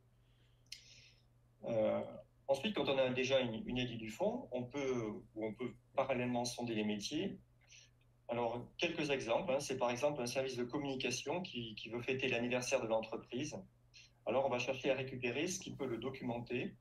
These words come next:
pour un événement interne ou externe, une communication spécifique.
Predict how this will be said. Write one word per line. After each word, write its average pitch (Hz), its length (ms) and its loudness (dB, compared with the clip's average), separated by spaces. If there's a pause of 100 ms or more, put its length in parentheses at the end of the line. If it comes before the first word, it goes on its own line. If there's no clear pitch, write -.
(420)
pour 123 120 2
un 131 60 2
événement 123 480 0
interne 131 520 2
ou 131 100 -2
externe, 123 480 0
une 113 120 -6
communication 120 540 -4
spécifique. - 760 -8